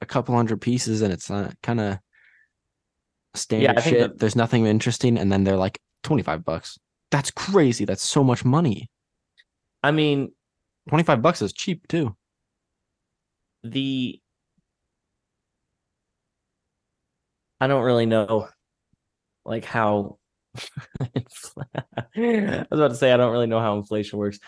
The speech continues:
Speaker 2: I, uh,
Speaker 1: So
Speaker 2: inflation,
Speaker 1: basically,
Speaker 2: obviously.
Speaker 1: and basically inflation is, like, there's more
Speaker 2: I
Speaker 1: money, you know?
Speaker 2: <laughs> I, <laughs> I know.
Speaker 1: And, like, and, like, when
Speaker 2: <laughs>
Speaker 1: you, there's more of it, it's, like, not as
Speaker 2: Go fuck
Speaker 1: valuable.
Speaker 2: yourself. <laughs>
Speaker 1: Oh, okay,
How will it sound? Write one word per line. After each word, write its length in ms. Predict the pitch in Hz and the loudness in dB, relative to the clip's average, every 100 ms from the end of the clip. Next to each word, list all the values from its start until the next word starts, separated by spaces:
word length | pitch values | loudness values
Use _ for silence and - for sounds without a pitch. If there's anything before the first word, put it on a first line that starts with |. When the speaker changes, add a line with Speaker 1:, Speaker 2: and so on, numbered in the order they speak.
| - - | -18 -2
Speaker 2:
I, 340 | 143 139 131 | 4 6 6
uh, 440 | 123 123 117 110 - - _ _ | 6 6 4 2 0 -6 _ _
Speaker 1:
So 220 | - 127 | 2 4
Speaker 2:
inflation, 440 | 117 110 156 139 113 | 6 8 6 8 6
Speaker 1:
basically, 100 | 110 | 6
Speaker 2:
obviously. 600 | 123 120 113 117 113 107 | 6 2 0 0 0 0
Speaker 1:
and 160 | 117 110 | 0 4
basically 640 | 117 113 107 107 98 95 | 4 4 2 0 0 2
inflation 760 | 90 92 - 107 104 - 87 85 | 0 -2 2 2 4 2 -2 -2
is, 180 | 82 - | -4 -4
like, 220 | 80 - - | -6 -6 -2
there's 220 | 95 82 | -2 2
more 120 | 127 | 2
Speaker 2:
I 120 | 123 | 2
Speaker 1:
money, 260 | 82 82 76 - - _ - | 0 -2 -2 -4 -8 _ -4
you 100 | 98 | 0
know? 260 | 82 80 - | 0 -2 -8
Speaker 2:
<laughs> 80 | - | -2
I, 400 | 131 131 - 135 - _ _ _ _ - | 2 2 2 -2 -4 _ _ _ _ 0
<laughs> 0 | |
I 540 | 165 151 - 127 147 - 247 _ | 0 0 -2 0 0 -2 -20 _
know. 100 | 131 - - | -8 -6 -2
Speaker 1:
And, 140 | 98 | 0
like, 160 | 92 - | 0 0
and, 160 | 101 95 | 0 2
like, 260 | 87 247 | 2 2
when 140 | 208 180 | 0 -2
Speaker 2:
<laughs> 20 | |
Speaker 1:
you, 80 | - | -2
there's 220 | - 92 | -2 -2
more 280 | 92 95 87 | 0 0 0
of 100 | 82 | -2
it, 160 | 85 - | -4 -6
it's, 200 | - - | -10 -8
like, 180 | 71 - _ - | -10 -10 _ -4
not 160 | 87 78 | -2 -2
as 200 | 85 - | -4 2
Speaker 2:
Go 180 | 135 135 | 4 4
fuck 80 | 131 | 4
Speaker 1:
valuable. 260 | 123 - | 0 0
Speaker 2:
yourself. 540 | 117 117 117 113 120 - - | -2 -2 -2 -2 -2 -2 -2
<laughs> 240 | 170 - - | 0 -2 -2
Speaker 1:
Oh, 240 | 80 - 87 | -4 -4 -6
okay, 340 | 82 - 71 | -10 -10 -14